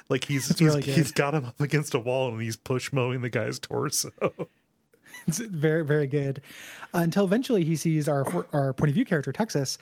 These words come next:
Speaker 1: Mm-hmm.
Speaker 2: Uh, he tries to back off, and Brock doesn't allow him to, uh,
Speaker 1: Right.
Speaker 2: which is important for later. He backs up, and he twists his head all the way around,
Speaker 1: Yeah,
Speaker 2: breaking
Speaker 1: yeah.
Speaker 2: his neck.
Speaker 1: Fun little, uh, fun little trick to do in first person. I like that.
Speaker 2: Yes.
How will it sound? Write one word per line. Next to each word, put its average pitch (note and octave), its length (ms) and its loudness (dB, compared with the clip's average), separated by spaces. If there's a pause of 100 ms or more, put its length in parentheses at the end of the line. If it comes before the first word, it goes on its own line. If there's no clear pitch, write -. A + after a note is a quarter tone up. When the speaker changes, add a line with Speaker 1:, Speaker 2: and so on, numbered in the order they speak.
Speaker 1:
Mm-hmm. B2+ 340 -4
Speaker 2:
Uh, C#3+ 220 2
he G3+ 160 2
tries G#3+ 220 2
to D#3 80 2
back C#3 260 0
off, F3+ 420 2
and D3 160 4
Brock C#3 200 4
doesn't C#3 200 0
allow C#3 300 0
him C#3 180 0
to, E3+ 320 -6 (280)
uh, C3 120 0
Speaker 1:
Right. C#3 260 -2
Speaker 2:
which D3+ 140 2
is C3+ 100 2
important C3 340 0
for C#3 100 -2
later. C#3+ 240 4
He E3 120 4
backs D3+ 300 0
up, C#3 240 2
and C3 200 4
he D3 280 2
twists - 320 0
his B2 120 0
head C3+ 140 2
all C3 120 -2
the C3+ 60 -4
way C#3 140 -2
around, D#3 520 0
Speaker 1:
Yeah, A#2+ 580 -2
Speaker 2:
breaking C3 340 0
Speaker 1:
yeah. - 20 0
Speaker 2:
his B2 160 -4
neck. C#3+ 400 -8
Speaker 1:
Fun B2+ 340 0
little, A2+ 300 0
uh, G2 180 0
fun B2 180 0
little G#2 200 -2
trick - 220 -4
to G#2+ 100 0
do G2+ 160 0
in F#2 100 -4
first - 300 -4
person. - 420 -4 (320)
I A2 60 0
like G2 200 -2
that. - 320 -8
Speaker 2:
Yes. - 440 -6